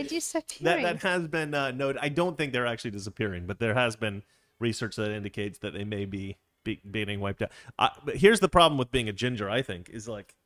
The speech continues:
Speaker 1: you do, you do see a lot of bias against gingers, but because they are, it's sort of like ugly people. Ugly people, there's a bias against them because they're not from a protected class necessarily.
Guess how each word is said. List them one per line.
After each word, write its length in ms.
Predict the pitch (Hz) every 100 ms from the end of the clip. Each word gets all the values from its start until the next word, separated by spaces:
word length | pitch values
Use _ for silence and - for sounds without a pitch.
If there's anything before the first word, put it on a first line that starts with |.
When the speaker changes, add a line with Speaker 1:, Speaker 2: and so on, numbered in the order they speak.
| _ -
Speaker 1:
you 120 | 135
do, 240 | 131 208 -
you 140 | 147
do 240 | 139 190 208
see 400 | - 185 180 147
a 80 | 123
lot 320 | 120 127 135
of 120 | 104
bias 380 | 110 131 123 120
against 260 | 107 101
gingers, 380 | - 151 117 101
but 140 | - 90
because 420 | 98 - 139 120
they 200 | 110 107
are, 340 | 104 98 95 - _ _ _ _ _ -
it's 100 | -
sort 140 | 226
of 20 |
like 140 | 160 175
ugly 240 | 190 123
people. 320 | 95 87 - -
Ugly 240 | 131 156
people, 200 | 147 117
there's 140 | 117 110
a 40 |
bias 260 | 101 135 160
against 200 | - 92
them 180 | 98 98
because 240 | - - 135
they're 80 |
not 240 | 127 123 -
from 120 | 127
a 60 | 101
protected 420 | 107 139 123 92
class 340 | - 151 156
necessarily. 560 | 107 92 92 87 82